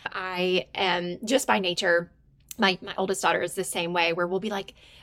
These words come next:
"What was your favorite song from that new Need to Breathe album?" Or, "What's, you know, who's your favorite teacher <laughs> this year?" Or, "What's your favorite subject?"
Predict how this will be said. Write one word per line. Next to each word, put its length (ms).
"What 180
was 160
your 200
favorite 380
song 340
from 180
that 160
new 140
Need 180
to 60
Breathe 220
album?" 540
Or, 460
"What's, 520
you 100
know, 300
who's 300
your 100
favorite 300
teacher 320
<laughs> 0
this 240
year?" 200
Or, 140
"What's 220
your 100
favorite 400
subject?" 520